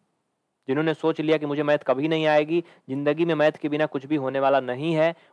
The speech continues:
वो बिल्कुल इस गलतफहमी को निकाल दें, क्योंकि मैथ सिखाने की हम पूरी गारंटी लेते हैं, हंड्रेड परसेंट।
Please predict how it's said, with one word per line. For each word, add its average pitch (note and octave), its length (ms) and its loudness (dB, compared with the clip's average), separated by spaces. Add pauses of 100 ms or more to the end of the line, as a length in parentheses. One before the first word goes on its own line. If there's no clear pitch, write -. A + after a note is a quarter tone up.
वो C3 80 0
बिल्कुल E3 360 0
इस D#3+ 140 -4
गलतफहमी C#3 500 0
को C3 120 -6
निकाल D3 400 2
दें, D#3+ 200 -2 (840)
क्योंकि C3+ 180 -4
मैथ C#3 240 2
सिखाने C#3 420 -4
की F3 120 -4
हम E3 100 -4
पूरी C#3+ 260 -2
गारंटी A2+ 340 0
लेते G#2 280 -12
हैं, - 100 -20 (600)
हंड्रेड D#3 280 0
परसेंट। A2 360 -6